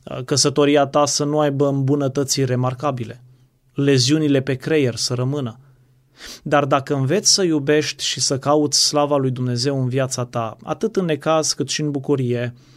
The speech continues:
în plictiseală cât și în entuziasm, în durere cât și în plăcere, vei experimenta libertatea pe care doar Hristos o poate oferi. Când bucuria ta nu mai este legată de evenimentele vieții, ci de Hristos,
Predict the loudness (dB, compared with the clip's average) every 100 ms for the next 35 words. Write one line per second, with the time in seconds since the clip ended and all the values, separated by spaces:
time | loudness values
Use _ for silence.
0 | _ -20 _ -6 -4 -2 -2 -2 0 2
1 | 4 4 2 0 -4 -4 -4 -4 -4 -4
2 | -4 -2 -2 -4 -8 -14 _ _ _ -18
3 | -4 0 2 4 4 4 2 0 -2 -4
4 | 0 0 -2 -4 -4 -4 -4 -6 -8 -12
5 | -20 -20 _ -20 -2 2 2 2 0 -2
6 | -2 -2 -2 -2 0 2 2 0 0 0
7 | -2 -2 -2 -2 -4 0 2 2 2 -2
8 | -10 -20 _ _ -4 0 0 0 -2 -2
9 | 0 -2 -2 -4 -4 -4 -8 -8 -12 -12
10 | -18 _ _ _ -18 -4 0 2 2 2
11 | 4 4 4 2 2 2 2 2 2 4
12 | 4 4 2 4 2 2 0 4 4 4
13 | 2 2 0 0 0 0 0 0 0 0
14 | -2 -2 0 0 0 -2 0 0 2 0